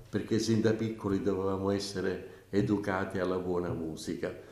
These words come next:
Certo, io da bambino ricordo un'edizione in tedesco del Tannhäuser che mi sono dovuto sorbire per intero,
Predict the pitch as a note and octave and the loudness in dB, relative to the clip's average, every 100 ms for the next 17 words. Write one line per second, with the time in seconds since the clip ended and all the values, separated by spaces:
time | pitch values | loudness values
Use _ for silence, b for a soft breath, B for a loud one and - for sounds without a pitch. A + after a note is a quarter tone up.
0 | B B - B2 A#2+ G2+ G#2+ G#2+ F2+ F#2 | B B 6 6 6 6 8 6 6 2
1 | G2 G#2+ G2 F2+ F#2+ G#2+ G2+ G2 F#2 F2+ | 4 4 4 0 0 2 2 0 -2 -2
2 | F#2 F2+ G#2 G2+ G2 F2 F#2+ F#2 G2 - | -4 -2 2 4 4 0 0 0 0 0
3 | F#2 F#2 F#2 G2 F#2 F#2+ G2 F2 F#2 F2+ | -2 -2 -2 -2 -2 0 0 -2 -4 -6
4 | F2 B B - F#2+ F2+ F2+ F#2 F#2 F2 | -6 B B -6 -4 -2 -2 -2 0 0
5 | F2+ F#2 F#2+ F2+ G2 - - F#2 F#2 G2 | 0 0 -2 -2 -4 -4 -2 0 0 0
6 | G2 G2 G2 F#2 F2 | -2 -2 -2 0 2